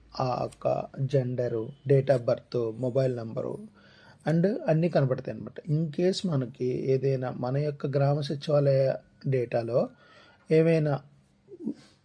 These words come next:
బెనిఫిషరీ యొక్క పేరు కానీ, జెండర్ కానీ, పుట్టిన తేదీ కానీ, మొబైల్ నంబర్ కానీ ఏమైనా తప్పు ఉంటే వాటిని ఈ యొక్క బేసిక్ ప్రొఫైల్‌లో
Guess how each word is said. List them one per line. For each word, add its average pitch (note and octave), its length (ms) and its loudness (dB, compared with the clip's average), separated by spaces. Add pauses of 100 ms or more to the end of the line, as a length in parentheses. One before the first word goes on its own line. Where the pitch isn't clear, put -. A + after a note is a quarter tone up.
(240)
బెనిఫిషరీ D#3 600 2
యొక్క - 180 0
పేరు C#3 340 6
కానీ, C#3 300 6 (180)
జెండర్ C3 420 0
కానీ, C3 360 0
పుట్టిన D3 440 -4
తేదీ C3 380 2
కానీ, B2+ 300 -2 (100)
మొబైల్ C3+ 380 2
నంబర్ B2+ 280 -2
కానీ B2+ 200 -2
ఏమైనా A2+ 300 -10
తప్పు - 260 -8
ఉంటే B2 260 -4 (640)
వాటిని D3+ 460 0 (360)
ఈ D3+ 100 2
యొక్క E3 280 6
బేసిక్ C#3 420 0
ప్రొఫైల్‌లో B2+ 600 -2